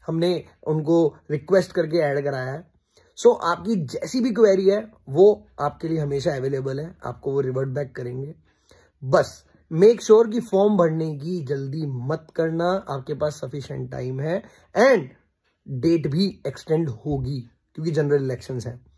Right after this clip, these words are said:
So, जल्दबाजी मत करो, गलत डिसीजन लोगे, गलत फॉर्म फिल करोगे तो आपके बहुत सारे कोर्सेज जो आप,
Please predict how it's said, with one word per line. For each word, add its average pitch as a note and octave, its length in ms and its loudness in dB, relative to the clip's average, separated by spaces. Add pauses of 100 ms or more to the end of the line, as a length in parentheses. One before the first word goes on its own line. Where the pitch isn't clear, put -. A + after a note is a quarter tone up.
(420)
So, C4 240 10 (360)
जल्दबाजी E3+ 440 2
मत C#3+ 260 -4
करो, F#3 400 0 (220)
गलत E3 320 4
डिसीजन F#3 440 2
लोगे, F#3 300 6
गलत F3 340 2
फॉर्म F3+ 200 0
फिल F#3 180 2
करोगे F3+ 440 0
तो F3 120 -6
आपके D#3 240 -4
बहुत D#3 260 -2
सारे D#3+ 220 -6
कोर्सेज C#3+ 480 -8 (360)
जो D3+ 140 -2
आप, D#3 280 -2